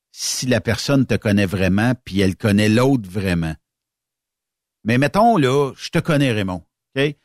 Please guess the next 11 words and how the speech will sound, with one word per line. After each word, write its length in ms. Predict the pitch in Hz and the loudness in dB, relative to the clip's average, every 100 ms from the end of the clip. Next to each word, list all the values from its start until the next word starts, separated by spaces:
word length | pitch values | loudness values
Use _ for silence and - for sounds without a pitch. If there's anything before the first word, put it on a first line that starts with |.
| _ _ | _ _
Mais 300 | 139 160 151 | 0 0 -2
si 360 | - - - 302 | -8 -10 -4 -4
je 120 | - | -4
te 100 | 120 | -6
présente 680 | 95 110 113 113 170 175 156 - _ _ _ _ _ _ _ 127 | -6 -4 -2 0 0 0 -2 -8 _ _ _ _ _ _ _ -6
à 100 | 123 | -2
peu 140 | 165 | 0
près 240 | - 190 | 0 0
n'importe 1000 | 175 127 135 190 202 - - 220 - - 123 - | 0 0 2 2 0 -4 -4 -4 -4 -4 -4 -2
quel 640 | 151 147 165 170 165 139 - _ _ | 0 2 2 0 -4 -8 -18 _ _
célibataire 1300 | - - 160 147 135 120 143 123 110 95 110 127 | -10 -2 2 2 2 0 0 0 0 0 2 2